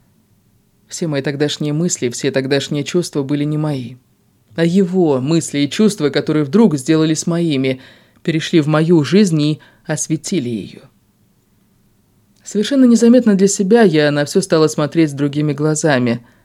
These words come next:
И на Катю, и на наших людей, и на Соню, и на себя,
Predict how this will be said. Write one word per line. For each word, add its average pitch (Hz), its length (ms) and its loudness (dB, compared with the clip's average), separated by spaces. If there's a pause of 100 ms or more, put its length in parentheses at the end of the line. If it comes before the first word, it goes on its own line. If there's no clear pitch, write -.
(260)
И 165 80 -4
на 143 120 -4
Катю, 185 380 -2
и 131 60 -2
на 131 100 -2
наших 131 380 -6
людей, 143 480 0
и - 20 0
на 135 160 0
Соню, 160 640 0
и 202 80 2
на 190 100 4
себя, 160 560 -2